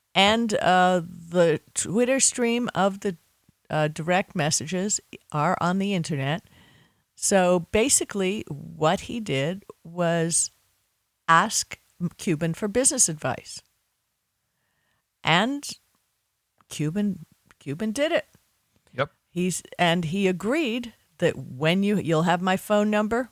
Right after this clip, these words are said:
Speaker 1: when you need something. Oh, and he's meeting, uh, the guy, which is kinda cool, at, at a basketball game. So
Speaker 2: Yeah,
Speaker 1: that's the
Speaker 2: at the Dallas Mavericks
Speaker 1: Ja-,
Speaker 2: game, who
Speaker 1: yeah,
Speaker 2: Cuban
Speaker 1: the
Speaker 2: owns.
Speaker 1: guy, the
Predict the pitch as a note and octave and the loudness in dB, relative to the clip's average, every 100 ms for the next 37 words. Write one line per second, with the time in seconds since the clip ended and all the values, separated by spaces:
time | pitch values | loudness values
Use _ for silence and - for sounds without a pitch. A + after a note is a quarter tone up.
0 | - D#3+ D#3+ D3+ D#3 F3 G3+ - G3 G3+ | -10 -4 -2 0 0 -2 -2 -2 -2 -2
1 | - A#3+ - _ _ _ _ - F#3+ G3 | -2 -6 -6 _ _ _ _ 0 4 4
2 | - F#3+ G#3 G#3+ F#3+ E3+ F#3+ A#3+ A3+ A3 | 4 4 4 0 -2 -2 -2 2 2 2
3 | A3 G3 F3 F3 E3+ E3 - D3+ E3+ D#3 | -2 -2 -2 0 0 -2 -8 -8 -4 0
4 | C#3 D3 F3 - - D#3+ D#3+ - C#3+ D3 | 0 0 -4 -6 -6 -4 -6 -4 -4 -4
5 | - D3 C#3+ E3 - D3 - - C#3+ C#3 | -6 -4 -4 -6 -6 -4 -4 -8 -10 -8
6 | C#3+ - _ _ _ _ _ - D#3+ - | -8 -12 _ _ _ _ _ -2 -2 -2
7 | C#3+ C#3+ C3+ C#3+ C3+ G3 - _ _ _ | -6 -6 -6 -6 -6 -6 -8 _ _ _
8 | _ - D3 C3 D3 - A#2+ G2+ - F2 | _ -2 2 2 0 -2 -2 -2 -6 -18
9 | E3 _ _ - B2+ A#2 - A2 F#2+ G2+ | -18 _ _ 2 4 6 4 2 4 4
10 | F2+ - E2 G#2 G2 F2 E3 C#3 - B2+ | 2 0 -2 0 0 2 4 2 2 2
11 | G#2+ G#2 F2+ F#3+ F#3 F#3 - _ _ _ | 2 0 2 4 4 0 -6 _ _ _
12 | E3 F#3 | -6 -4